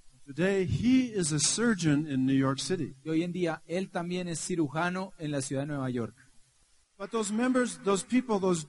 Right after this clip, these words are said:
Speaker 1: those distributors in Japan, they treated us like we were part of their family.
Speaker 2: Y esa gente, esos distribuidores de Japón, nos trataban como si fuéramos de su familia.
Speaker 1: This is the spirit of Amway.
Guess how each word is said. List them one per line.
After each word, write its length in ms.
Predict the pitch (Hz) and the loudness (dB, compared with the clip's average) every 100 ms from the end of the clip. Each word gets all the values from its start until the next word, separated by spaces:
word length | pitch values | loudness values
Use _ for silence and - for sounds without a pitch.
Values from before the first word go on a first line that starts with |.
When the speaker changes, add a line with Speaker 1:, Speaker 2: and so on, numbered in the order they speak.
| - | -4
Speaker 1:
those 180 | 190 160 | -2 -2
distributors 600 | 165 190 220 214 190 175 | -6 -4 -4 -4 -4 -2
in 80 | |
Japan, 400 | 160 160 180 175 | -2 -2 -2 0
they 100 | 151 | 0
treated 340 | 131 - 214 196 | 0 -6 -6 -4
us 140 | 160 | -4
like 140 | 165 156 | -6 -2
we 100 | 156 | 0
were 60 | |
part 260 | 156 156 170 | 0 -4 -6
of 120 | 156 | -4
their 100 | 135 | -8
family. 520 | - 139 202 170 107 82 - - | -8 -6 -4 -4 -6 -10 -20 -18
Speaker 2:
Y 100 | - | -10
esa 180 | 160 220 | -6 -2
gente, 420 | 208 247 262 214 | 0 0 -2 -4
esos 260 | 185 208 180 | -4 -4 -8
distribuidores 520 | 180 - 170 170 185 | -10 -4 -2 0 -2
de 100 | 180 | -4
Japón, 480 | 160 160 160 175 190 175 | -6 -4 -2 -2 -4 -8
nos 180 | 160 | -8
trataban 420 | 160 156 175 196 202 | -6 -6 -2 -4 -4
como 200 | 190 160 | -8 -8
si 100 | 156 | -6
fuéramos 320 | 151 170 180 | -6 -6 -6
de 80 | 160 | -8
su 160 | - | -8
familia. 600 | 151 143 156 185 143 104 - - _ | -6 -6 -4 -4 -4 -6 -10 -20 _
Speaker 1:
This 200 | - 220 | -14 -10
is 40 | |
the 80 | 190 | -2
spirit 480 | 180 - 180 208 202 | -2 0 0 0 0
of 100 | 180 | -2
Amway. 520 | 180 214 208 180 135 | -4 -4 -6 -6 -10